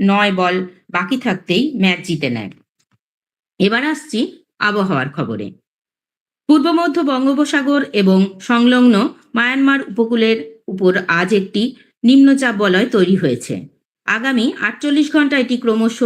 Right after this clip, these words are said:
উত্তর এবং উত্তর পশ্চিমের মায়ানমার বাংলাদেশ উপকূলের দিকে অগ্রসর হবে বলে আলিপুর আবহাওয়া দপ্তর জানিয়েছে। এর ফলে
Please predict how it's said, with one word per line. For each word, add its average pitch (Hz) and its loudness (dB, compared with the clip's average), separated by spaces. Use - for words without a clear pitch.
উত্তর 226 -2
এবং 185 -2
উত্তর 226 -4
পশ্চিমের 226 -4
মায়ানমার 208 0
বাংলাদেশ 185 -2
উপকূলের 185 -2
দিকে 170 -2
অগ্রসর 220 -2
হবে 180 -2
বলে 175 0
আলিপুর 196 -2
আবহাওয়া 185 0
দপ্তর 175 -2
জানিয়েছে। 131 -4
এর 302 2
ফলে 285 -2